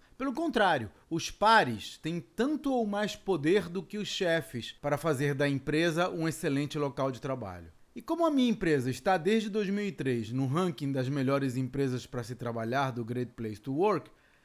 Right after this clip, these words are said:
eu me sinto à vontade para dar a você algumas sugestões que podem ajudar a fazer a diferença junto à sua equipe.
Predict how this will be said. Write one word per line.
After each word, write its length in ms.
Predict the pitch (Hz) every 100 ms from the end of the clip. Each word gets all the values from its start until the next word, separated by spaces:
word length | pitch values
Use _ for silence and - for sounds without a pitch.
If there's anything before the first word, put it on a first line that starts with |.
| _
eu 100 | -
me 120 | 202 214
sinto 260 | 208 208
à 60 | 202
vontade 580 | 190 196 147 170 180 175
para 160 | 185
dar 180 | 165 170
a 60 | 165
você 300 | 170 135 175
algumas 360 | 170 170 165
sugestões 840 | - 165 165 143 - 147 156 147 - _
que 80 | -
podem 320 | - 156 156
ajudar 380 | 156 151 151 151
a 40 | 151
fazer 380 | 156 139 151
a 60 | 143
diferença 880 | 135 143 170 143 131 139 131 143 139 _ _ _
junto 420 | 120 123 127 127
à 60 | 127
sua 280 | 123 127 123
equipe. 380 | 127 87 -